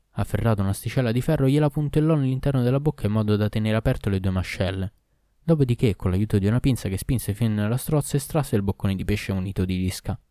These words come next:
Era intriso di sangue. Il gobbo si mise a starnutire, poi a un tratto si rizzò in piedi e si glissò a tutta velocità. Il re e la corte rimasero sbalorditi.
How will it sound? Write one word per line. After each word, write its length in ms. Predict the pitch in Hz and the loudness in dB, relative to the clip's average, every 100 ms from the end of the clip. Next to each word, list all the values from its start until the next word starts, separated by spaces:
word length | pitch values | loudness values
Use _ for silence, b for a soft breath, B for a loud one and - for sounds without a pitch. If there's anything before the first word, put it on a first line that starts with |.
| _ | _
Era 140 | 127 | -2
intriso 360 | 127 - 135 110 | 0 0 0 2
di 100 | 98 | 0
sangue. 460 | - 92 90 92 - _ _ _ _ _ _ _ _ | 0 -2 0 -4 -4 _ _ _ _ _ _ _ _
Il 100 | 131 | 2
gobbo 240 | 117 110 | 4 4
si 160 | 101 107 | 2 2
mise 180 | 101 98 | 2 0
a 40 | |
starnutire, 640 | - 95 101 104 104 95 | -2 -2 0 0 0 0
poi 100 | 170 | 2
a 40 | 160 | 0
un 40 | |
tratto 300 | 135 160 139 | 0 -2 0
si 80 | 127 | 0
rizzò 240 | 139 - | 0 -2
in 80 | 165 | 0
piedi 180 | 208 156 | 2 0
e 20 | |
si 140 | - 156 | -2 -4
glissò 300 | 175 - 185 | -4 0 -2
a 40 | |
tutta 280 | - 196 156 | 0 0 0
velocità. 440 | 131 113 113 92 - _ _ _ _ _ _ _ _ _ _ _ - | 0 -2 -4 -6 -10 _ _ _ _ _ _ _ _ _ _ _ -4
Il 100 | 196 | 0
re 140 | 220 | 2
e 20 | |
la 100 | 190 | 2
corte 300 | 185 180 107 | 2 0 0
rimasero 400 | 92 95 95 98 | -2 -2 -2 -2
sbalorditi. 680 | - 98 90 104 117 92 92 | -2 -2 -2 0 -2 -2 -6